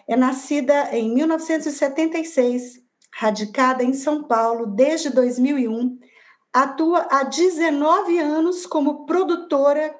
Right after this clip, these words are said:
curadora e gestora cultural,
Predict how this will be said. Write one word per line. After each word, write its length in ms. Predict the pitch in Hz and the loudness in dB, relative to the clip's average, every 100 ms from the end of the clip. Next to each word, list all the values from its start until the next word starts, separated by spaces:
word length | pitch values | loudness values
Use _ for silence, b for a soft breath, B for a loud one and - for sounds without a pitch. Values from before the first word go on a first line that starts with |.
| - | -2
curadora 840 | 359 370 320 226 240 254 262 269 269 | 2 2 2 0 2 2 0 -2 -4
e 80 | |
gestora 800 | 269 254 359 - - - 311 403 392 | -2 -2 -2 -4 -8 -4 -2 -2 -4
cultural, 800 | - 294 - 226 196 214 226 | -6 -6 -4 -2 0 -2 -6